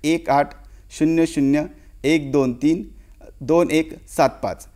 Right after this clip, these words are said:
हे एक आहे आणि दुसरा एक टोल फ्री क्रमांक आहे एक चार चार दोन सहा.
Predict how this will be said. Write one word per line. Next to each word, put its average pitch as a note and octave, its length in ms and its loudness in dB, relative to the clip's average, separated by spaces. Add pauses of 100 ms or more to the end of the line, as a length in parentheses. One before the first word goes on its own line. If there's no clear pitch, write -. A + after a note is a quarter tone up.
(260)
हे E3+ 100 2
एक F3 120 0
आहे F3+ 140 2
आणि F#3 160 -4
दुसरा D#3 280 -2
एक D#3+ 120 0
टोल E3 120 2
फ्री D#3 140 -6
क्रमांक D#3 340 0
आहे D3 240 0 (320)
एक E3 340 -2
चार C#3 180 4 (120)
चार E3 180 2 (140)
दोन C#3 300 2
सहा. A#2 240 -8